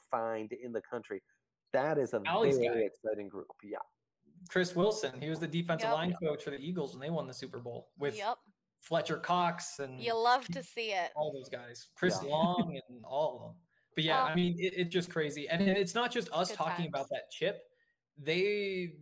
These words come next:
Speaker 2: they have talked about it too. Like Nate Landman just yester-, no, two days ago was saying yeah, I am kinda sick of answering the <laughs> questions about the injury, and I do wanna go play. I asked Carson about not being preseason all Pac-twelve with the numbers that I said,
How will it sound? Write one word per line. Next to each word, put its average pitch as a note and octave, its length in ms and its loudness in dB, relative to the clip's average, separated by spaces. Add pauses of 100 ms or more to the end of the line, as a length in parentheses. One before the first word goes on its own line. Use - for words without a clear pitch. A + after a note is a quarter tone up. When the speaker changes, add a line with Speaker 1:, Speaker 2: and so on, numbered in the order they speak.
(100)
Speaker 2:
they F3 240 0
have F3 280 0
talked E3+ 260 -2
about D#3+ 160 2
it - 80 -10
too. D3 300 -2
Like C3+ 200 -4
Nate F3 200 0
Landman E3 300 0
just D#3 220 -4
yester-, F3 540 -4
no, D#3 160 0
two A#3+ 180 0
days D#3+ 260 2
ago C#3 200 0
was C3+ 140 -2
saying F3 360 -2 (720)
yeah, G3 300 2
I F3+ 120 2
am G#3 160 2
kinda F#3+ 260 0
sick F3 200 -2
of D#3 100 -4
answering D3 240 -2
the D3 60 -6
<laughs> - 60 -8
questions F3+ 300 4
about D3+ 160 2
the C#3 100 -8
injury, C#3+ 200 -8
and D3+ 80 -6
I E3 60 -4
do D#3+ 200 -2
wanna E3 220 0
go C3 160 -4
play. B2 340 -6 (500)
I F#3+ 120 2
asked G3+ 340 0
Carson D3+ 400 0
about D#3 360 -2
not D#3+ 240 -4
being E3 240 -2
preseason E3+ 420 0
all D#3 140 0
Pac-twelve E3 460 0
with C#3+ 120 -10
the C#3 60 -12
numbers D#3 380 -6
that D3+ 120 -2
I C#3+ 80 -2
said, E3+ 340 -2